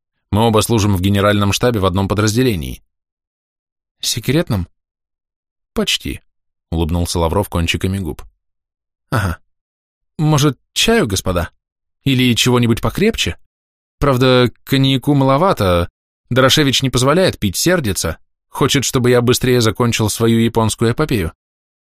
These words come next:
Ох, и напьюсь же я потом». «Поберегите коньяк для себя. Обойдёмся чаем. Да и то в следующий раз. Как движется работа?» «Спасибо, движется,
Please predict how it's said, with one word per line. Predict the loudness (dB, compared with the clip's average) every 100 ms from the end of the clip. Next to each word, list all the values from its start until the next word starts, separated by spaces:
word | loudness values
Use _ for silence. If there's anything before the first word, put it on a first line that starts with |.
| _ _ _
Ох, | -2 0 2
и |
напьюсь | 0 0 0 0
же | 0 0
я | 0
потом». | -2 -4 -6 -10 _ _ _ _ _ _ _ _ _ _ _ _
«Поберегите | -4 0 2 0 -2 -2
коньяк | 0 0 0
для | -2 -2
себя. | -2 -4 -8 -12 _ _ _ _ _
Обойдёмся | 0 2 2 2 0
чаем. | -2 -2 -2 -6 -12 _ _ _ _ _
Да | -4
и | -2
то | -4
в | -4
следующий | -4 -2 -2
раз. | -2 -4 -6 _ _ -2
Как | 0
движется | 2 2 0 0
работа?» | -2 -2 -6 -8 -14 _ _ _ _ _ _ _ _ _ _ _
«Спасибо, | -12 -4 -2 0 -2 2 2 2
движется, | 2 0 0 0 -2 -4